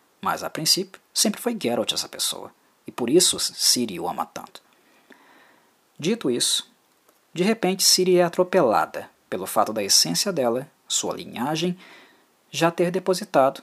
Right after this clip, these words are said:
no seu nascimento um grande fardo. O Herisha'er. O Herisha'er é a sua maldição,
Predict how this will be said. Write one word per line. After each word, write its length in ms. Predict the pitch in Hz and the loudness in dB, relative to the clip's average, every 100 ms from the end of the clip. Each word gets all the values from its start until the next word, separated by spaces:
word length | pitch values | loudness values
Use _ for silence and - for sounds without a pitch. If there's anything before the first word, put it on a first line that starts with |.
| - | -12
no 120 | 104 | -4
seu 200 | - - | 0 2
nascimento 640 | 180 180 - 156 127 135 - _ _ - | 2 2 0 0 -2 -4 -14 _ _ -4
um 180 | 185 156 | 0 4
grande 400 | 127 139 156 - _ _ | 2 2 -4 -8 _ _
fardo. 520 | - 165 95 85 95 _ _ _ _ - _ _ _ _ _ - | 2 4 4 -2 -12 _ _ _ _ -20 _ _ _ _ _ -2
O 140 | 123 | 2
Herisha'er. 680 | 160 - 110 - - - - _ _ _ _ _ _ | 2 2 2 2 0 -4 -14 _ _ _ _ _ _
O 140 | - 95 | -10 -4
Herisha'er 760 | 120 180 185 - 151 110 117 - _ _ - | 2 2 2 0 0 -2 -6 -10 _ _ -6
é 180 | 101 107 | -4 -2
a 80 | |
sua 180 | 110 123 | -2 -2
maldição, 460 | 113 120 - - | -6 -6 -2 0